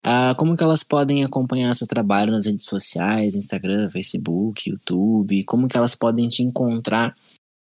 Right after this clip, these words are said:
pra quem ainda não te conhece, pra acompanhar melhor o seu trabalho, e quem já te conhece pra fazer parte dessa fanbase, dessa, desses seguidores fiéis aí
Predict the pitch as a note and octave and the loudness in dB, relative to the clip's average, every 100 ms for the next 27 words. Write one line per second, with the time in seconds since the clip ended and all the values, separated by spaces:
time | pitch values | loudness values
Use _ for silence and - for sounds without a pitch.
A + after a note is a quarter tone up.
0 | - A#2+ A#2 A#2 A2+ E2+ C3+ C3+ C3 B2+ | -4 0 2 2 0 0 2 4 4 2
1 | C3+ C3+ - C#3+ B2 C3 - D3+ C#3+ C3 | 2 0 0 2 2 2 0 -2 -2 -2
2 | C3 C3+ B2+ B2 G#2+ A2 A2 A2 A2+ A#2 | -2 -4 -2 0 0 0 0 0 0 -2
3 | - A#2+ B2 C#3 F3 - E3+ E3 D3+ D3+ | -2 0 0 0 -2 -2 0 2 2 0
4 | - D3 C3+ C3+ C#3 D3+ D3 D3 C3+ C3+ | 0 0 2 0 0 -2 0 0 0 -2
5 | - B2+ B2 C3 B2+ A#2 A#2 - A#2+ A#2 | -2 -2 0 0 0 0 2 2 0 -2
6 | - - - _ _ - C3 A#2+ A2+ A2 | -8 -20 -20 _ _ -2 2 2 4 4
7 | A#2 A2+ G#2 A2+ A2 - G#2 G#2 - G#2+ | 2 2 0 0 -2 -4 -4 -2 0 0
8 | G#2 G2+ F#2+ F#2 G#2 - G#2+ A2 G2+ G#2 | 0 0 -2 -2 -4 -2 -2 -2 -4 -2
9 | G#2+ G#2+ G#2+ - A2 G#2 G2+ G#2 F#2+ F#2 | 0 0 0 0 0 2 2 2 0 -2
10 | F#2+ | -4